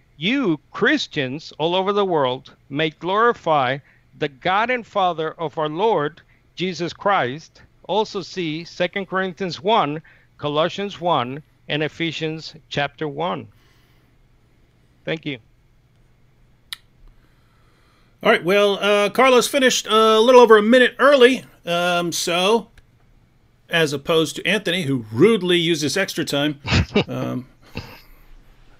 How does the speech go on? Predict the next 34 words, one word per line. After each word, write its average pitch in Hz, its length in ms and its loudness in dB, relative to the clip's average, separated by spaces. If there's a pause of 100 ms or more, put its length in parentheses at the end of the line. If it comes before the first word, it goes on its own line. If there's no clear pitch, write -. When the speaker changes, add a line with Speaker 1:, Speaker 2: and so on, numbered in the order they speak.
(960)
Speaker 2:
uh, 156 340 2
all 185 140 8
right, 254 180 8
Anthony, 208 380 4
are 170 100 4
you 190 260 2
ready 202 400 4
for 214 480 2
your 208 360 6
first 214 340 0
rebuttal? 202 360 4
And 170 260 0
for 208 160 4
everyone 214 260 4
who's 175 160 0
just 185 220 -4
tuning 202 240 6
in 190 100 0
now, 202 180 4
we're 160 380 2
in 165 220 0
the 143 60 2
middle 170 320 2
of 160 460 4 (440)
a 156 580 4
debate 165 460 4
on 170 100 -2
the 160 80 -2
topic, 175 420 0
did 160 240 -2
Paul 147 300 2
teach 156 380 -6
that 123 100 -10
Jesus 143 540 -2